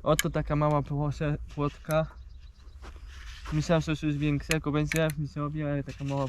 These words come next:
płotka, ale coś zawsze jest. Zobaczymy, może już na grunt wejdzie, zobaczymy.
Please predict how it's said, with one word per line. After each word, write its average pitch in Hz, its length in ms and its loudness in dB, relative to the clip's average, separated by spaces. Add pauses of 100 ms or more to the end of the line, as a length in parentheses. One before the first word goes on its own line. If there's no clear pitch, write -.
płotka, 143 420 -4
ale 135 220 0 (640)
coś 156 180 0
zawsze 151 380 0
jest. 127 380 0 (1900)
Zobaczymy, 143 600 2 (280)
może 143 160 -4 (100)
już 147 120 2
na 147 120 4
grunt 151 340 4
wejdzie, 127 320 4
zobaczymy. 131 540 4